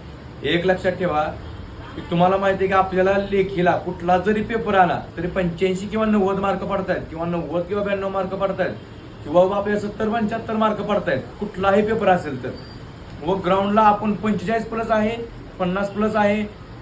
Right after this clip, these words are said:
किंवा चाळीस प्लस आहे, त्रेचाळीस प्लस आहे, हे तुम्हाला माहिती आहे. व मला ग्राउंडला पंचेचाळीस पडतायत आणि ग्राउंड, लेखीला नव्वद ते ब्याण्णव, त्र्याण्णव अशी मार्क पडतात.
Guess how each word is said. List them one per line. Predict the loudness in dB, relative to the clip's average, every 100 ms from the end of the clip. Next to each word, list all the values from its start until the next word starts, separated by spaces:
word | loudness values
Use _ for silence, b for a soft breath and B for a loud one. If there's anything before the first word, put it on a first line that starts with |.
| -10
किंवा | 0 4 4 4 4
चाळीस | 4 4
प्लस | 0 -2 2
आहे, | 2 2
त्रेचाळीस | 0 0 2 0 -2
प्लस | -6 -2
आहे, | 0 2
हे | 2
तुम्हाला | 0 0 2
माहिती | 2 2 2
आहे. | 0
व |
मला | 0 0
ग्राउंडला | 0 0 -2
पंचेचाळीस | -2 -2 -2 0 -2 0
पडतायत | -2 2 0 0 -10 -12 -8
आणि | -6 -6
ग्राउंड, | -6 -4 0 0
लेखीला | 2 2 2 0 2
नव्वद | 2 0 2 0 -2 -4
ते | -2
ब्याण्णव, | 0 0 2 -2 -2 -4
त्र्याण्णव | -2 -2 -2
अशी | -2 0
मार्क | 0 -2
पडतात. | -4 -4 -6